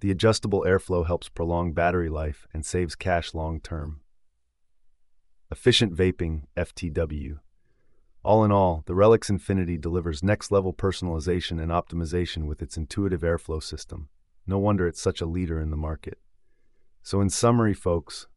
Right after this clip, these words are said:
airflow control is truly the X factor for any vape. The Relix Infinity takes it up a notch with precise, easy-to-use adjustments that customizable your experience from top to bottom.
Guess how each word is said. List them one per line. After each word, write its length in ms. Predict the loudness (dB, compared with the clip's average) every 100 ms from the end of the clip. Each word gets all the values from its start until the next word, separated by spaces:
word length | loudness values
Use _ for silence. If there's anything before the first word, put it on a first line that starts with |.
| _ 4
airflow 400 | 6 6 6 4
control 420 | 2 -2 2 2
is 120 | 0
truly 320 | -2 0 2 2
the 160 | 2
X 180 | 0 0
factor 380 | -4 -4 -4 -10
for 180 | -6 -2
any 180 | -2
vape. 340 | -2 -6 -8 -14 -20 _ -20 _ _ _
The 80 | -4
Relix 440 | 4 8 8 6 -2
Infinity 540 | -4 0 2 2 -2
takes 320 | 0 -2 0
it 80 | 0
up 160 | 0 0
a 60 |
notch 560 | 0 2 0 -2 -12 -12
with 180 | -12 -6
precise, 500 | -6 2 2 2 -2
easy-to-use 540 | -4 -2 -2 -2 -2 -2
adjustments 600 | -2 0 -2 -2 -6 -6
that 180 | -12 -4
customizable 720 | -4 -2 0 0 -2 -4 -4
your 100 | -4
experience 500 | -6 -6 -4 -2 -6
from 160 | -10
top 300 | -8 -4 -4
to 80 | -6
bottom. 400 | -6 -6 -6 -10